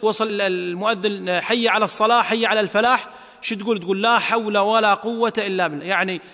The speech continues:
"لا استطاعة لي ولا قدرة لي أن أجيب داعي الصلاة، وأترك سوقي، وأترك بيتي، وأترك فراشي، إلا بأن يمنحني الله قوة، فهو صاحب الحول والقوة،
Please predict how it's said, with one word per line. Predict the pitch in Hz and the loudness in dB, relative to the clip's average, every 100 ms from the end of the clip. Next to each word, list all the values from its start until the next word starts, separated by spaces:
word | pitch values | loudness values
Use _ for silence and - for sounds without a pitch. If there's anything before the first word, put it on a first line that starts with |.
| - - - | -20 -18 -2
"لا | 233 | 0
استطاعة | 226 - 226 214 208 196 190 170 | 0 -4 0 4 2 2 0 2
لي | 180 180 123 - - - - | 2 2 0 -10 -20 -20 -6
ولا | 180 196 220 247 240 | 2 2 4 4 4
قدرة | 240 202 208 202 190 | 0 0 2 2 0
لي | 185 156 120 - - - | -2 -4 -6 -20 -20 -4
أن | 208 208 - | -2 -2 -2
أجيب | 185 202 240 202 | -2 -2 -2 0
داعي | 196 208 233 196 220 | 2 2 2 2 2
الصلاة، | 202 - 196 175 131 - - - - - | 0 0 2 2 0 -10 -20 -20 -18 -2
وأترك | 208 - 220 | -2 0 -2
سوقي، | - 247 220 160 - | 0 0 0 -4 -10
وأترك | 160 170 196 160 | -8 -6 -8 0
بيتي، | 233 220 - 151 | 4 4 0 -10
وأترك | 175 175 - | -10 -12 -12
فراشي، | - 226 208 254 254 - - - 247 | 0 0 2 0 -4 -12 -20 -4 2
إلا | 254 254 240 | 2 4 2
بأن | 226 226 214 | 2 0 0
يمنحني | 208 208 226 - 220 208 | 0 2 0 0 0 0
الله | 202 226 208 196 196 | 0 2 2 0 0
قوة، | 247 240 240 233 262 254 - - - - | 0 2 2 4 2 2 -6 -20 -16 0
فهو | 208 214 | 2 2
صاحب | 202 233 226 214 208 | 2 2 2 0 -2
الحول | 196 - 247 247 | -2 0 -2 0
والقوة، | 226 - 160 143 | 0 -2 -4 -12